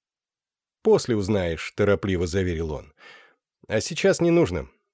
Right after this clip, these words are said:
Если бы ты был здоров, может, и сказал бы, а так... Поверь, Андрей, так лучше». Возможно, так и правда было лучше.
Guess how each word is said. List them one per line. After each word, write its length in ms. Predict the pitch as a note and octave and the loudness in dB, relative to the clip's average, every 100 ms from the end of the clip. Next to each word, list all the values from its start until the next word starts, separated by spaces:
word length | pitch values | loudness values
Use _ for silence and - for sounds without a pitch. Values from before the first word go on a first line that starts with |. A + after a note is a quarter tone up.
| _ - | _ -8
Если 420 | A#2+ F3+ - F#3+ | 2 2 4 2
бы 100 | F3+ | 2
ты 100 | G3+ | 2
был 140 | F#3+ | 2
здоров, 440 | C#3+ C#3+ F3 F#3 - | 2 4 4 4 2
может, 340 | D3+ E3 - | 2 2 0
и 60 | D3+ | -2
сказал 440 | E3+ D3 E3+ C3 | 0 2 4 2
бы, 220 | E2 D#2+ | 2 -4
а 40 | D#2+ | -2
так... 480 | - C3+ - - - - - _ _ | -2 -2 -4 -20 -20 -20 -20 _ _
Поверь, 340 | - A2+ E3+ D#3+ | -2 2 4 4
Андрей, 400 | D3 C3 C#3+ C3 | 4 4 2 0
так 260 | - G#2+ | 0 -2
лучше». 400 | A2+ F#2+ - - - _ _ _ _ _ _ _ _ _ - | -2 -6 -6 -16 -18 _ _ _ _ _ _ _ _ _ -10
Возможно, 800 | D#2 E2+ E2+ F#2 F#2+ E2+ F2+ E2+ | -4 -4 -2 -2 -2 -4 -6 -6
так 340 | - F#2 - | -6 -6 -6
и 60 | G2 | -6
правда 440 | - B2+ E2+ E2+ | -2 -2 -2 -6
было 240 | D2+ E2+ | -6 -4
лучше. 520 | F#2 A2+ - - - | -4 -4 -6 -12 -14